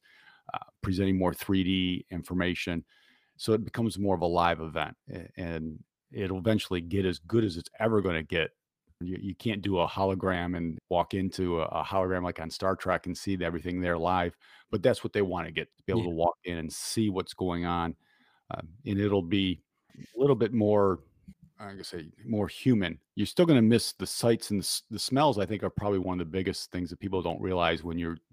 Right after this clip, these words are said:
Speaker 1: you're in a, a television scenario. Uh, you, you have no sense of the smell around you or the other sounds that are around you that you don't recognize, the loudness of everybody talking, that hum.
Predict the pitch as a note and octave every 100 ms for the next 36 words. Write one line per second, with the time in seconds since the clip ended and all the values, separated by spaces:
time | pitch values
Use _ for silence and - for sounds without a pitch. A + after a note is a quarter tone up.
0 | - G#2 F#2+ F#2 F#2 F2 - - - -
1 | _ - E2+ - B2+ A2+ G2+ E2 F2 E2
2 | G2 F#2 F2 E2 - - _ _ - _
3 | - - D2 G2+ - G2 G2 G2 G#2+ A2
4 | - A2 A2 G2 E2+ - G2+ G2+ G2+ F2+
5 | F2+ F#2+ F#2+ F2 E2 G#2+ G#2 G#2 - A#2
6 | G2 - - G2 G2 G2 F#2+ F2 F2 E2+
7 | E2 E2 E2 E2 E2 E2 D2+ - - E2+
8 | F2+ F2+ F#2 F2 - F2 D#2+ E2 - -
9 | - - _ _ _ G2 F#2+ F#2 F#2 -
10 | F#2+ F#2 F2+ F2+ F2 E2 F#2 F2+ - E2
11 | D#2 D2+ - - F#2+ F2+ E2+